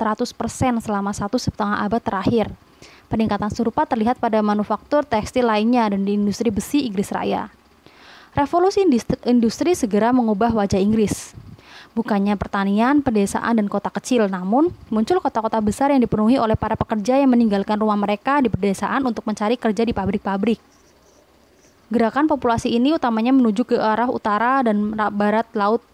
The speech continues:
Inggris, di mana ada banyak sungai berarus deras yang menghasilkan tenaga air dan pasokan batu bara dan besi yang melimpah. Revolusi industri kemudian berlangsung,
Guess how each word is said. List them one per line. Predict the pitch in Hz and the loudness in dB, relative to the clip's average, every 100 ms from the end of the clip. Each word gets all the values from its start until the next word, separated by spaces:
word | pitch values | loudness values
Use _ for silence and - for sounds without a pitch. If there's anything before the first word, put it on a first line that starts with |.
| - | -6
Inggris, | 220 208 202 - - _ _ _ _ _ _ _ _ - - _ | -2 0 0 -2 -16 _ _ _ _ _ _ _ _ -20 -20 _
di | 220 | 0
mana | 220 196 202 | 2 2 0
ada | 294 226 220 | -2 0 0
banyak | 202 214 311 | 2 0 0
sungai | 262 226 220 220 - - - - | 0 0 -2 -2 -8 -14 -20 -4
berarus | 233 220 220 | 0 2 0
deras | 208 196 247 - | 0 0 0 0
yang | 240 220 | 0 0
menghasilkan | 220 208 214 226 220 | 0 -2 -2 -2 -2
tenaga | 208 202 - | -2 -2 0
air | 196 349 | 0 2
dan | 247 214 | 0 -2
pasokan | 202 - - 214 | -4 -4 -2 -2
batu | 208 | -2
bara | 196 202 202 226 | -2 0 0 2
dan | 214 196 | 2 0
besi | 185 - 277 | -2 -2 0
yang | 240 | 0
melimpah. | 196 208 226 220 - _ _ - - - - | 0 0 0 -4 -6 _ _ -20 -20 -20 -10
Revolusi | - 269 311 320 381 | -4 0 0 2 2
industri | 359 240 294 320 | 2 2 0 0
kemudian | 262 233 214 233 262 | 2 2 2 2 2
berlangsung, | 226 208 208 - 269 262 | 2 0 0 0 2 0